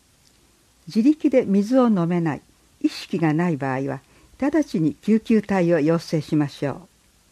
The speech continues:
お問い合わせは、子ども健康課健康推進係。電話、六一の二四零零どうぞ。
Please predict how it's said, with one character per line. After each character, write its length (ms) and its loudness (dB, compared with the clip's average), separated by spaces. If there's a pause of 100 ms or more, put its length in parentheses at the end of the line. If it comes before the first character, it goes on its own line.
(1600)
お 80 0
問 200 2
い 60 2
合 80 0
わ 100 -2
せ 160 -2
は、 160 -4 (540)
子 140 2
ど 140 4
も 120 4
健 240 0
康 360 -2
課 180 -4 (320)
健 160 2
康 220 0
推 320 -2
進 320 -2
係。 340 -8 (880)
電 260 0
話、 160 -2 (600)
六 340 2
一 400 -2
の 240 -4 (180)
二 320 6
四 280 4
零 240 2
零 420 0 (120)
ど 120 -2
う 80 -8
ぞ。 180 -14